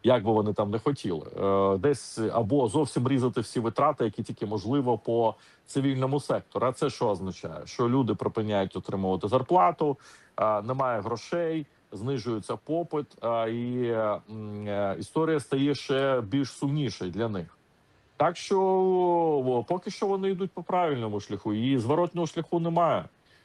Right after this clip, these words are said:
Тому що Трамп вже не зупиняється, як ви бачите.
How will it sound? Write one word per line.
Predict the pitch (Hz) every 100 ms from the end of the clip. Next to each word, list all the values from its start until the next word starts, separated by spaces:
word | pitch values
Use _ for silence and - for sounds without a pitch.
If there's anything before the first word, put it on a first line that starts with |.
| -
Тому | 117 160
що | 151 - 156 147 135 127 117 113 107 110 104
Трамп | 156 160
вже | 139 160
не | 156
зупиняється, | 185 214 196 120 92 87 104
як | 98 98 104
ви | 92 101
бачите. | 87 80 - -